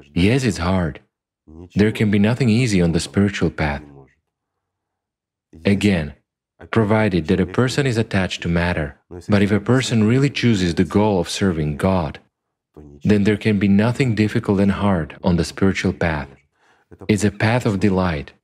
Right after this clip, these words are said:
It's a path of love and joy. Isn't it so? It is. Well, consciousness will certainly tell you a story.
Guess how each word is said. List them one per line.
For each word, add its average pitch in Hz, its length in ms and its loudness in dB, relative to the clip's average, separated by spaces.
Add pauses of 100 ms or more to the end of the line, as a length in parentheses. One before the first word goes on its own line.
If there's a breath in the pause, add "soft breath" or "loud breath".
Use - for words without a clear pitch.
It's 107 140 0
a 107 60 2
path 107 340 0
of 95 160 -2
love 101 320 2
and 110 220 2
joy. 90 420 0 (840)
Isn't 117 260 0
it 98 160 -2
so? 76 360 -8 (480)
It 117 160 2
is. 82 380 -4 (720)
Well, 117 220 4
consciousness 117 640 0
will 104 120 2
certainly 113 520 0
tell 113 200 0
you 104 140 2
a 101 60 0
story. 87 540 -2